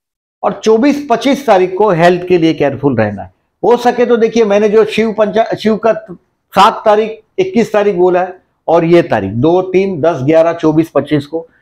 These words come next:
शिव मंदिर में जरूर जाइएगा। ये तनाव में से आपको काफी मुक्ति मिलेगी, मोक-, थोड़ी बहुत रिलीफ तो मिलेगी इसमें। अब देखिए, इस महीने में जो गज केसरी योग है, इसकी तारीख बताता हूं मैं आपको। <clears throat> ये केयरफुल तारीख मैंने इसके लिए बताया, इस दिन में रिस्क नहीं लीजिएगा।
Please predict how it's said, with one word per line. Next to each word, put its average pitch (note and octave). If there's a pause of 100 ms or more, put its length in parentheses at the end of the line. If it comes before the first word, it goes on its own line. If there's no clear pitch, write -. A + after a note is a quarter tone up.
(220)
शिव F#3
मंदिर E3+
में F3+
जरूर E3+
जाइएगा। F3
ये D#3+
तनाव E3
में E3+
से -
आपको -
काफी D3+
मुक्ति F3+
मिलेगी, E3+
मोक-, D#3 (440)
थोड़ी B3
बहुत A#3+
रिलीफ A#3+
तो A#3+
मिलेगी G3+
इसमें। E3+ (560)
अब F3
देखिए, A#3
इस F#3
महीने G3+
में A3+
जो G3+
गज F#3
केसरी G3
योग F3+
है, F3
इसकी E3+
तारीख D#3
बताता C3+
हूं B2
मैं A2+
आपको। - (880)
<clears throat> D#3+ (300)
ये D#3
केयरफुल F#3+
तारीख F#3
मैंने G3
इसके F#3
लिए G3+
बताया, E3+
इस E3
दिन F3
में F3+
रिस्क D#3
नहीं C3+
लीजिएगा। F2+